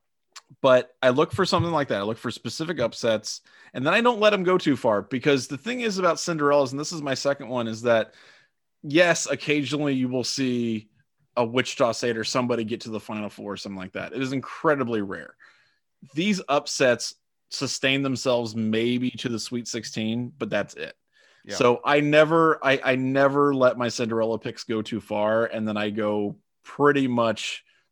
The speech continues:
Speaker 1: top couple seeds into the Final Four, and that, that'll usually do you pretty well, uh, because it's not as, as much as we like to build up the chaos of the first couple rounds, and there is a significant amount of that occasionally.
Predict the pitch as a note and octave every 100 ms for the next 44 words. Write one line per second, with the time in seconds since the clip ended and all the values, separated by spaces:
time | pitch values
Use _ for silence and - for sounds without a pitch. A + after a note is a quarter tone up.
0 | - - A2+ G2+ _ _ - B2+ A2 A2
1 | - A#2 G#2+ G2 G2 G#2 G#2 G2+ F2+ G2
2 | F2+ G2 - F2+ E2 A2 D3+ A3+ G#3+ D3
3 | A3 F3 E3 F#3 E3 D3+ C3 C3+ C3 C3
4 | B2 G#2 G#2 F#2 - _ _ _ _ G#2
5 | A2 A2 B2 B2 A#2 B2+ C3+ - C3+ C#3+
6 | D#3 D#3 - _ _ - C3+ C3+ C#3 D3
7 | F3 - D#3 D#3 D3 D3 C3 C3 A#2+ A2
8 | - A#2+ A2+ A2 - G#2 G2 A#2+ A2 -
9 | - G#2+ G2+ G2+ G#2 B2+ B2+ G#2 G2+ G#2+
10 | _ A2+ B2+ B2+ F#2 A2+ A#2 A#2+ B2+ A2+
11 | G#2 C#3 A2 F#2+ F#2 G2 F#2 G#2 G2 F#2+